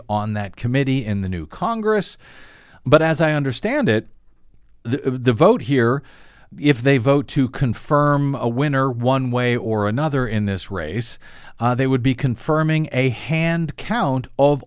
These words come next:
all of the ballots, which Hart is calling for to be carried out by the nonpartisan Governmental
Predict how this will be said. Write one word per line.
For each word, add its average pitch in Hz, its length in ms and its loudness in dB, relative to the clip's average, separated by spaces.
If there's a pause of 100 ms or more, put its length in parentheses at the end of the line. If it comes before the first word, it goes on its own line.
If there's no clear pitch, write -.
all 170 380 4
of 143 200 2
the 139 80 -2
ballots, 185 540 0
which 151 280 0
Hart 131 400 2
is 131 300 -2
calling 254 380 0
for 120 420 2 (240)
to 170 100 0
be 160 80 2
carried 160 440 0
out 139 260 0
by 131 140 2
the 131 120 -2
nonpartisan 127 1080 0
Governmental 117 720 -2